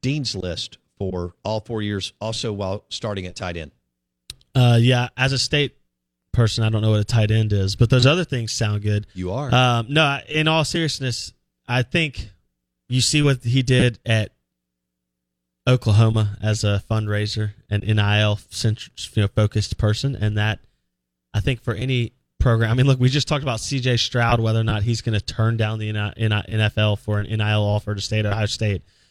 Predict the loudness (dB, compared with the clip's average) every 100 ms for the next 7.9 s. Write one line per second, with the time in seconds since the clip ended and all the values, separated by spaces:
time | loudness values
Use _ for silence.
0 | _ 0 2 4 2 2 2 4 2 0
1 | -2 -2 -2 0 0 0 2 2 0 0
2 | -6 _ _ _ _ 2 4 4 2 2
3 | 0 -2 _ _ _ 0 2 2 2 2
4 | 2 2 2 2 0 -6 _ _ -2 -2
5 | -2 0 0 0 0 0 2 2 2 0
6 | 0 2 0 -2 -2 0 0 0 2 2
7 | 2 0 2 2 0 0 0 0